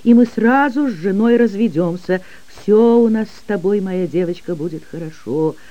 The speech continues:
Нужно только немножко подождать». Оксана не сразу, но оттаяла. «Ладно», взъерошила она его волосы, «я подожду». Он внимательно посмотрел ей в глаза.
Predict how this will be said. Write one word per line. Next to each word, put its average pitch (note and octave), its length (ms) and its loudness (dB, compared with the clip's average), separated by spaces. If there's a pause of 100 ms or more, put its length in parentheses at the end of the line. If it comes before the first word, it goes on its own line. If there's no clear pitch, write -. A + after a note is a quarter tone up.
(140)
Нужно E3 380 -8
только E3 360 -8
немножко E3+ 640 -6
подождать». G3+ 560 -12 (2000)
Оксана F4+ 580 0
не D#4 180 2
сразу, D4+ 640 -2 (320)
но C4+ 260 2
оттаяла. A2 760 -10 (760)
«Ладно», C#4 720 2 (140)
взъерошила A#3 640 2
она A3 160 -2
его G#3 200 0
волосы, G3 380 -4
«я C#4 140 -4
подожду». G#3 540 -8 (880)
Он F3+ 200 2
внимательно F#3+ 640 0
посмотрел G3+ 540 -2
ей F#3+ 180 -2
в E3+ 100 -8
глаза. C#3 540 -6